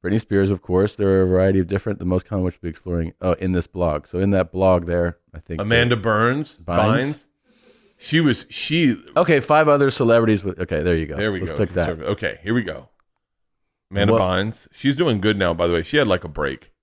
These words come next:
Speaker 1: She did?
Speaker 2: Yeah. She had, like, she had, like, it was, like, pierces all over her face or something. Maybe. I, that
Speaker 1: What
Speaker 2: might
Speaker 1: was
Speaker 2: be
Speaker 1: she
Speaker 2: thinking
Speaker 1: from again? Was she a, did
Speaker 2: Traveling
Speaker 1: she
Speaker 2: of the Sisterhood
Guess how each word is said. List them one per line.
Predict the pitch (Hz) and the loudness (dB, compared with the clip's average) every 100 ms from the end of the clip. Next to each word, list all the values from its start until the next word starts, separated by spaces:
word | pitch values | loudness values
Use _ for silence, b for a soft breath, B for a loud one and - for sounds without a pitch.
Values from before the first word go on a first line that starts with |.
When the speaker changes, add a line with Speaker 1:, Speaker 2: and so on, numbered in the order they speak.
| _ | _
Speaker 1:
She | - 98 | -4 2
did? | 113 147 - | 2 0 -6
Speaker 2:
Yeah. | - 82 82 76 - _ _ _ | -6 -2 -2 -2 -12 _ _ _
She | - - | -12 -6
had, | 104 | -2
like, | 92 82 - _ _ _ _ | -2 -4 -12 _ _ _ _
she | 139 | -4
had, | 110 | -4
like, | 85 - _ _ _ _ _ _ _ _ - | -4 -8 _ _ _ _ _ _ _ _ -20
it | - | -18
was, | 98 95 | -12 -10
like, | 87 - - | -10 -14 -10
pierces | - 123 123 123 | -4 -4 -6 -6
all | 131 | -4
over | 131 131 | -6 -10
her | 131 | -14
face | 131 127 123 | -10 -10 -10
or | |
something. | - 131 92 107 | -14 -10 -6 -2
Maybe. | 113 104 80 | 0 0 -4
I, | 90 | -10
that | - | -2
Speaker 1:
What | 131 | 2
Speaker 2:
might | |
Speaker 1:
was | 180 | 2
Speaker 2:
be | 196 | 2
Speaker 1:
she | 208 | 0
Speaker 2:
thinking | 196 | 2
Speaker 1:
from | 208 214 | 2 2
again? | 208 208 208 196 _ _ _ _ - | 2 2 0 -2 _ _ _ _ -10
Was | |
she | - | 0
a, | 135 107 | 0 0
did | - - 98 | -6 -12 -2
Speaker 2:
Traveling | 113 120 123 | 2 2 2
Speaker 1:
she | |
Speaker 2:
of | 117 | 2
the | 110 | 0
Sisterhood | 127 117 131 | -4 -6 -8